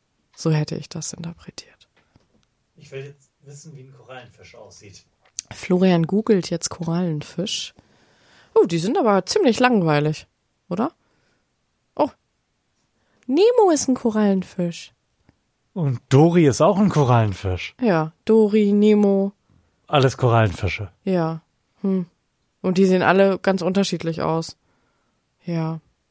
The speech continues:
Speaker 1: Vielleicht eine Persönlichkeit, die sich selbst als äußerst individuell betrachtet.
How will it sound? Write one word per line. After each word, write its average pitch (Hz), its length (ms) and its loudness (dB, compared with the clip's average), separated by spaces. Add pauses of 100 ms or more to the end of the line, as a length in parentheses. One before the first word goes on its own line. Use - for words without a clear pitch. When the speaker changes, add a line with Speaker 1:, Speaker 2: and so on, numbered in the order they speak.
(260)
Speaker 1:
Vielleicht 196 380 0
eine 185 400 0 (500)
Persönlichkeit, 202 720 2
die 185 80 -4
sich 175 200 -4
selbst 185 380 0
als 175 300 -6
äußerst 208 640 2
individuell 170 800 -2
betrachtet. 160 840 -10